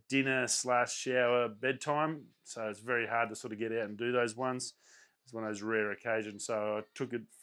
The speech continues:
full advantage of it, and I, uh, I hope you enjoy the video. I think it came up really good, so very, very cool.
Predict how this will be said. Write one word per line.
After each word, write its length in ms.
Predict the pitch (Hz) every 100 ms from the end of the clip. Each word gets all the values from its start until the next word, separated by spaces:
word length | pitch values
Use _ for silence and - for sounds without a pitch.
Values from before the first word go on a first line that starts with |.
| -
full 260 | - 160 143
advantage 460 | 127 127 127 131 123
of 160 | 135
it, 160 | 147 127
and 260 | 123 127
I, 240 | 123 120 117
uh, 240 | 117 113 -
I 120 | 120
hope 260 | 107 135 -
you 60 |
enjoy 260 | 139 113 120
the 80 | 113
video. 260 | 120 117 107 107 -
I 60 |
think 200 | 104 113
it 80 | 104
came 160 | 107 101
up 140 | 101
really 180 | 101 98
good, 280 | 90 110 95
so 340 | - 110 98 - - - - _
very, 240 | 120 117
very 240 | 110 113 107
cool. 340 | 131 127 110